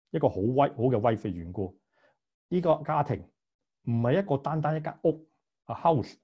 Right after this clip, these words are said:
一間四埲牆嘅 house，而係喺當中係一個有生命力嘅家，home，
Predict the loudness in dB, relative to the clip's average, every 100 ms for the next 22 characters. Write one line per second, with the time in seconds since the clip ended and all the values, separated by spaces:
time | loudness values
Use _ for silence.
0 | _ _ _ _ _ _ _ _ -4 -2
1 | 0 -2 -2 -8 -20 _ _ _ _ _
2 | _ _ _ _ _ 0 2 2 0 -4
3 | -6 -2 -2 -2 -12 _ _ _ _ _
4 | _ _ _ _ -4 0 2 2 2 2
5 | 2 -2 -6 _ _ _ -4 0 2 0
6 | -2 -2 0 2 0 -4 -4 -6 -8 -8
7 | -10 -10 -4 -2 -2 -8 _ _ _ _
8 | _ -8 -4 -4